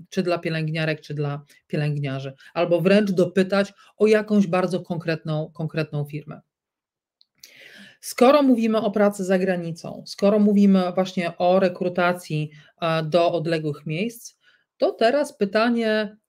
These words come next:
jak ta, bo najczęściej ta rekrutacja odbywa się, odbywa się w formie online. Pytanie, jak do tej rozmowy się przygotować, n-, co trzeba uwzględnić, na co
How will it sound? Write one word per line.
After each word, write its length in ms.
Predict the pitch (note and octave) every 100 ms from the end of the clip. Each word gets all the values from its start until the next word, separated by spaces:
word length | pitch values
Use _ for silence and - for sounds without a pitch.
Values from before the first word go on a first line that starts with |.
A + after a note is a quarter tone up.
| -
jak 260 | G#3 C#4 -
ta, 240 | A3 G3+ F#3+ F#3
bo 180 | G3+ C4+
najczęściej 540 | C4 B3 B3 B3 G#3
ta 160 | G3 F3+
rekrutacja 580 | F3+ F#3+ F#3+ F#3 F#3 E3
odbywa 400 | D#3+ F3 E3+ E3
się, 400 | - D#3 D3+ D#3 F3+ E3+
odbywa 380 | F3+ E3+ F3 D#3+
się 160 | - E3
w 80 | -
formie 340 | D#3+ D#3 D#3
online. 480 | D#3 D3+ F3+ B3 B3+ _ - _ _
Pytanie, 560 | F4+ F4 D#4 C#4 B3+ - -
jak 360 | G#3 C4+ B3
do 120 | A3 G#3+
tej 200 | F#3+ F#3
rozmowy 420 | F#3 F#3 F3 E3
się 160 | -
przygotować, 760 | D#3 - D#3 D#3 D3+ D3+ - _ _ _ _
n-, 300 | F#3 F3+ F3 F3
co 220 | - B3+
trzeba 320 | - G#3 F#3
uwzględnić, 880 | F#3 F3 - F3 E3+ D#3+ D3+ D3+ - _ -
na 200 | G3+ B3+
co 400 | B3+ A3 G#3 -